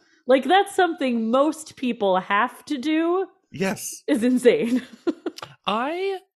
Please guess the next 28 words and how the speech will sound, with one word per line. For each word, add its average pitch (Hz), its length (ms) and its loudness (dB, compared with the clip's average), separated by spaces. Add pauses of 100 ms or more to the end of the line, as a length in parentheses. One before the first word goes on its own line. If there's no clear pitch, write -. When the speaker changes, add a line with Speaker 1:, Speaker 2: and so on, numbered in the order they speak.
Speaker 3:
find 147 480 -4
it, 131 320 -6
the 170 140 0
language 415 720 -2
that - 180 -6
Tyra's 185 560 -2
about 131 480 0
to 143 120 -2
use 107 680 -6
is 151 220 -2
her 233 680 -4
at 160 180 0
her, 147 240 0
like, 127 420 -2 (220)
loosey-gooseyest 247 1500 -4 (260)
and 190 120 4
also 208 380 0 (300)
horniest. 466 880 0 (160)
Speaker 1:
Yeah. 240 340 2
Speaker 3:
And 170 120 6
it's 151 140 -6
so 330 380 0 (260)
odd 165 320 4
because 147 320 -6
we 180 280 -6
have 214 200 -6
gotten 143 400 0
conditioned - 1080 -8